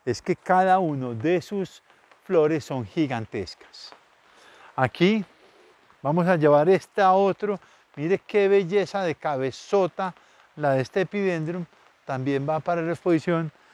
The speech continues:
y es impresionante el tamaño de esa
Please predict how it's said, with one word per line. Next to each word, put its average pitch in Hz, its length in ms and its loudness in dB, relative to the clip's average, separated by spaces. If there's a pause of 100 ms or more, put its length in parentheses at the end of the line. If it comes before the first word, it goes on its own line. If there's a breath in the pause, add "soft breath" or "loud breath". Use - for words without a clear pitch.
(280 soft breath)
y 135 100 2
es 127 180 0
impresionante 139 1120 -2
el 147 180 -2
tamaño 117 840 0 (500 soft breath)
de 123 340 0
esa 143 280 -8